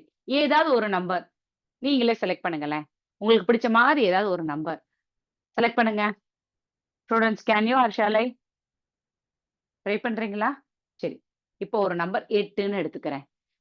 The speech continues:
So, இந்த எட்ட எப்படியெல்லாம் எழுதுனா, வாய்ப்பாடு சொல்லி எழுதும்போது எப்படியெல்லாம் எழுதலாம்? சொல்லுங்க. ஓர் எட்ட எட்டு. ஓகே, ஒன் eights are eight. அடுத்து என்னம்மா வரும்? டூ fours are eight.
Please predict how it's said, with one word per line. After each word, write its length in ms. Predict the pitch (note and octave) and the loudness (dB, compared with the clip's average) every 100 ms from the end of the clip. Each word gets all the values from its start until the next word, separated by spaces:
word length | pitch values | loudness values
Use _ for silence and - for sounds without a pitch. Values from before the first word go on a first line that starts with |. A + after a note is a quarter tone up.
| - | 2
So, 60 | C4+ B3 | 6 6
இந்த 120 | G#3+ G3 A3+ | 6 6 4
எட்ட 260 | A3 - C4 A3 G#3+ A3+ | 2 2 4 4 4 2
எப்படியெல்லாம் 520 | A3+ D4 C#4 C#4 D#4 A#3 | 2 0 4 4 4 2
எழுதுனா, 360 | G3 G3 G3 G3 E3 | 0 -2 -2 -2 0
வாய்ப்பாடு 360 | G3 B3 A#3 A3 | -2 0 0 -2
சொல்லி 160 | G#3 G#3 F3 | -2 -2 -2
எழுதும்போது 340 | F3+ F3+ F#3+ G3 | -2 -4 -4 -4
எப்படியெல்லாம் 420 | G3 A#3+ A3+ A3+ G#3+ | -2 -2 0 0 0
எழுதலாம்? 580 | G3 G3 F#3 F3+ F3+ F3+ F3+ _ _ _ - | 0 -2 0 0 0 -2 -6 _ _ _ -6
சொல்லுங்க. 300 | A3 G#3+ G#3+ G#3 _ _ _ F3+ G3+ | -4 -2 -4 -6 _ _ _ 0 2
ஓர் 260 | A#3 B3 G3+ | 2 2 -2
எட்ட 180 | - C4+ - F3+ | 0 -2 0 -4
எட்டு. 360 | D3+ _ E3+ D#3+ F3 D3+ D3+ _ E3+ | -6 _ -6 -4 -2 -4 -8 _ -6
ஓகே, 280 | D#3+ C#3 F3 E3 D#3+ | -6 -4 -2 0 0
ஒன் 120 | F3+ E3+ | 0 0
eights 220 | D3 A3 | 0 0
are 80 | C4+ F3+ | 0 0
eight. 240 | E3 C#3+ D#3+ D#3+ C#3+ _ _ _ - | -4 -4 -6 -6 -8 _ _ _ 0
அடுத்து 240 | C#4+ D#4 C#4 | 0 2 2
என்னம்மா 220 | B3+ A#3+ G3+ | 4 4 4
வரும்? 280 | E3 F3 E3 - _ _ - | 2 0 -2 -6 _ _ -4
டூ 60 | D4+ C#4+ | -2 0
fours 300 | B3 F#3+ D#3 F#3+ | 0 0 0 -2
are 100 | A#3+ - F3 | -2 -2 -4
eight. 300 | D#3+ D3+ | -2 -4